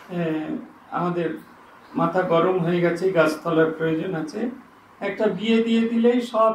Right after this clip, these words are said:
কাজ সমাধা হয়ে যায়। এটা একটা আমাদের একটা special একটা বৈশিষ্ট্য আছে।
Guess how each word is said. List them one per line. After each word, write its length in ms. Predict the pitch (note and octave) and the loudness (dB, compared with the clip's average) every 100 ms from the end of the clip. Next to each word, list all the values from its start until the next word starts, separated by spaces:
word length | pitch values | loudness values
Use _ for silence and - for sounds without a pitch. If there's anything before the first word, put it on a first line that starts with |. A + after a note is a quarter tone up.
| - | 0
কাজ 500 | F3+ F3+ - - - | -2 0 -2 -10 -12
সমাধা 440 | E3+ D#3+ C#3+ C#3 C3+ | -6 -2 -2 -2 -6
হয়ে 180 | A#2+ A#2+ | -6 -8
যায়। 220 | A#2 - - - - - - - | -10 -16 -18 -20 -20 -20 -16 -4
এটা 300 | A#3 A3+ A3 | 0 4 4
একটা 260 | G3+ - | 2 0
আমাদের 360 | G3 E3 D#3+ D#3+ | 2 2 -2 -4
একটা 440 | D3+ - A#3 - - - - - _ | -6 -6 -6 -6 -10 -20 -20 -20 _
special 600 | - - A#3+ - - A3 | -20 -8 -4 0 0 0
একটা 260 | F#3+ - G3+ | -2 -4 -6
বৈশিষ্ট্য 580 | D#3+ C#3+ - - - B2+ | -4 -4 -6 -12 -8 -6
আছে। 460 | A#2+ - - - | -6 -10 -20 -20